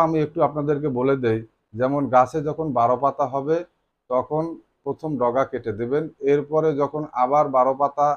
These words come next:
একটা ডগা হবে, তখন সেই ডগাটা কেটে দেবেন। এভাবে তিনবার আপনারা ডগা কেটে দেবেন। আর এই ডগাগুলো এই জন্য কেটে দেবেন, এই কাটিং পদ্ধতি করার যে সুবিধা, সেটা হলো যে গাছে আপনার যদি স্ত্রী ফুল না আসে, তাহলে ফলন আসবে কি করে?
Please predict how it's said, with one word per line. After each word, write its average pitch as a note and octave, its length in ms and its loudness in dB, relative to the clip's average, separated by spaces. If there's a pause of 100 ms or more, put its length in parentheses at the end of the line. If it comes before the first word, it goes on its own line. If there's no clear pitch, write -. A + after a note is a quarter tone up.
(100)
একটা B2 220 -10
ডগা A#2 300 0
হবে, C#3 260 -2
তখন B2+ 340 -8
সেই A#2+ 180 -10
ডগাটা B2 340 -6
কেটে C3 240 -10
দেবেন। D3+ 280 -8 (100)
এভাবে C#3 360 0 (120)
তিনবার D3 400 -4
আপনারা B2+ 340 2 (500)
ডগা A#2+ 300 2
কেটে C#3+ 260 -2
দেবেন। F2+ 320 -4 (840)
আর B2+ 140 2
এই C#3+ 180 2
ডগাগুলো D#3 480 2 (240)
এই B2+ 140 0
জন্য D#3 280 -2
কেটে F3+ 260 -2
দেবেন, E3 300 0
এই C#3 140 2
কাটিং C#3+ 320 0
পদ্ধতি D#3 460 -6
করার D3 300 0
যে D3 80 0
সুবিধা, C3+ 460 -6
সেটা A#2+ 260 -10
হলো D3+ 240 -2 (440)
যে A#2 180 -2
গাছে B2 400 2 (460)
আপনার C#3+ 400 0
যদি D#3+ 200 -2 (160)
স্ত্রী F3 300 -4
ফুল D#3+ 280 -2
না B2+ 220 2
আসে, C3 200 -4
তাহলে C3 320 -2
ফলন C#3+ 320 -2
আসবে A2+ 300 0
কি G2 160 -14
করে? E2+ 240 -12